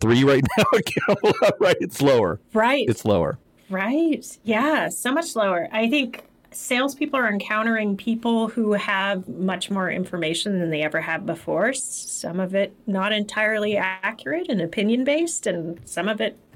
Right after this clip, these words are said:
Speaker 2: based in reality and what people are experiencing. It's been really interesting.
Speaker 1: Well, it's also, I mean, you know, for us, Kamala,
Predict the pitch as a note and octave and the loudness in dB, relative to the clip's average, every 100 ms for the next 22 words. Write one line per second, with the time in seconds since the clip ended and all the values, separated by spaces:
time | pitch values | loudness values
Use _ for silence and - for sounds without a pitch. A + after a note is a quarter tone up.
0 | - - E3+ E3+ G#3 G#3 G3 G3 G#3 G#3+ | -12 -6 -6 -4 -2 0 2 2 2 2
1 | G3+ G3+ - A3+ G#3 G#3 - - B3+ G#3+ | 0 -2 -6 -4 -2 -2 -4 -4 -2 -2
2 | F#3 - - - F#3 F#3+ F3+ F#3+ A3+ G#3 | -4 -6 -6 -4 -2 0 2 0 -2 -4
3 | - G#3 - _ _ _ - F3 F3 E3 | -6 -10 -12 _ _ _ 0 2 4 2
4 | B3+ B3 - C3 A#2 C3+ C#3 C3 C3+ C3 | 0 0 4 4 4 2 0 -2 -2 -2
5 | - C3+ E3+ - - A2+ G#2+ A2 | 0 0 0 -2 -2 0 2 0